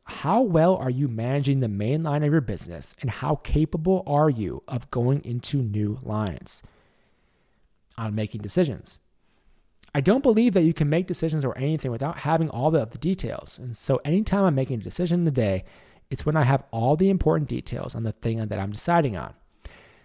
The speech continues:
Now, when you have a team of five thousand people, that means there's a lot of decisions you're not looking at. And so you have to prioritize.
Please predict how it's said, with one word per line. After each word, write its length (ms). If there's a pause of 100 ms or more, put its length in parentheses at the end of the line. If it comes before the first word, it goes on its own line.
(180)
Now, 360 (180)
when 140
you 60
have 160
a 60
team 360
of 100
five 340 (100)
thousand 540
people, 400
that 220
means 260
there's 200
a 100
lot 460
of 100
decisions 460
you're 100
not 420
looking 360
at. 200 (400)
And 120
so 140
you 100
have 280
to 60
prioritize. 840